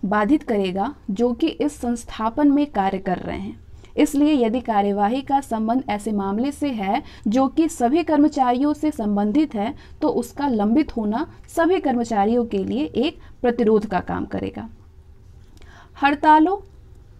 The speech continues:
और कारखाना बंदियों पर साधारण प्रतिषेध क्या है? धारा तेईस में हड़ताल और कारखाना बंदियों पर लगाया गया प्रतिषेध सर्वमान्य प्रकृति का है। प्रवर्तन लोक उपयोगिता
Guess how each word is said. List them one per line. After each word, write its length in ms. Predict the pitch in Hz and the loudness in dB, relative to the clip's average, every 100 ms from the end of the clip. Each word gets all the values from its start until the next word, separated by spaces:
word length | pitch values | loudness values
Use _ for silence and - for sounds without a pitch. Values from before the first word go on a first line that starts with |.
| - - - | -20 0 6
और 120 | 277 339 | 6 6
कारखाना 640 | 285 277 277 269 269 311 | 6 6 4 -2 0 2
बंदियों 440 | 247 262 262 302 | 2 2 4 2
पर 180 | 294 294 | 2 -2
साधारण 680 | 294 - 226 220 226 247 277 | -2 0 0 2 0 0 0
प्रतिषेध 640 | - 208 214 - 226 233 - | -4 -4 -2 0 -2 -2 0
क्या 140 | 262 | 0
है? 340 | 247 269 - - - - - - - | 0 -4 -12 -20 -20 -20 -20 -20 -8
धारा 480 | 208 233 262 294 359 381 - | -4 4 6 8 6 2 -2
तेईस 340 | 302 302 370 277 | 2 4 2 0
में 280 | 220 220 302 - - | 0 -2 -6 -10 -6
हड़ताल 440 | 240 240 262 262 330 | -4 0 2 2 0
और 280 | - 302 294 - | 0 -2 -2 -6
कारखाना 640 | 220 220 - 233 240 285 | -4 -6 -6 -6 -2 -2
बंदियों 440 | 220 226 220 285 | -2 -2 0 -2
पर 180 | 277 262 | -2 -2
लगाया 460 | 208 202 196 220 277 | 0 0 0 0 0
गया 220 | 269 277 | -2 -4
प्रतिषेध 600 | 233 208 208 208 220 302 - - | -6 -6 -6 -4 -4 -4 -10 -20
सर्वमान्य 800 | - - 294 311 247 208 208 269 | -12 -2 2 4 4 2 2 0
प्रकृति 500 | 294 - 202 196 208 | -2 -4 -4 -4 -8
का 180 | 202 - | -8 -6
है। 180 | 190 220 - - - - - - | -8 -10 -18 -20 -20 -20 -10 0
प्रवर्तन 440 | 254 262 269 339 | 4 6 6 6
लोक 300 | 311 320 320 | 6 6 2
उपयोगिता 600 | 302 254 220 202 208 240 | 0 0 0 0 -6 -10